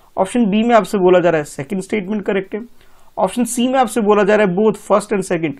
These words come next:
दोनों ही स्टेटमेंट बिल्कुल करेक्ट है, और ऑप्शन डी में आपसे बोला जा रहा है neither one nor two।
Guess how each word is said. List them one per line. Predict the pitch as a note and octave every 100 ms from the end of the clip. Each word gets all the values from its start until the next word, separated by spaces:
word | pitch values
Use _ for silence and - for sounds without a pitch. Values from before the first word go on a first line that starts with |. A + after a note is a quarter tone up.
| - _ _ D3
दोनों | F#3+ A#3+
ही | A#3
स्टेटमेंट | G3+ E3+ F#3 A#3+
बिल्कुल | E3+ D3 A#3 A3+
करेक्ट | - B2+ A#2 -
है, | D#3+ _ _ _ _ -
और | F3
ऑप्शन | G#3+ A#3+
डी | A#3 A#3+
में | A#3+
आपसे | G#3 A#3
बोला | G#3 G3
जा | F3+ F#3+
रहा | A#3+
है | -
neither | E3 E3+ E3+ F#3+ F3
one | - - C#3+
nor | C#3
two। | B2+ D#3